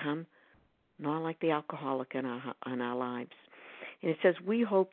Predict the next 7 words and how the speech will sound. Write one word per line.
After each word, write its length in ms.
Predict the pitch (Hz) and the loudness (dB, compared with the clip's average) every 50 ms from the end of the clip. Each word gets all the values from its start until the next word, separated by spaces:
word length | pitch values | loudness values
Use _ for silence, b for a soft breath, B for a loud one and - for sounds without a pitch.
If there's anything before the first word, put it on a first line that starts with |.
| - | -2
this 180 | - 175 175 - _ _ - | -4 -4 -4 -4 _ _ -6
book, 220 | 175 160 151 - _ - - - _ _ _ _ _ _ _ _ _ _ _ _ b b b b _ - | -6 -6 -6 -8 _ -14 -14 -14 _ _ _ _ _ _ _ _ _ _ _ _ b b b b _ -2
They're 160 | - 156 160 | 2 2 2
the 120 | 156 - 156 | 2 0 -4
Hope, 420 | - - 196 202 180 _ - - - - _ _ _ _ _ _ _ _ _ _ _ - b b b b b | -4 -6 -8 -8 -8 _ -14 -20 -20 -20 _ _ _ _ _ _ _ _ _ _ _ -20 b b b b b
has 180 | - - 175 170 - | 0 0 0 2 2
answered 360 | 180 180 190 190 - - 185 | 2 0 0 0 -2 -8 -14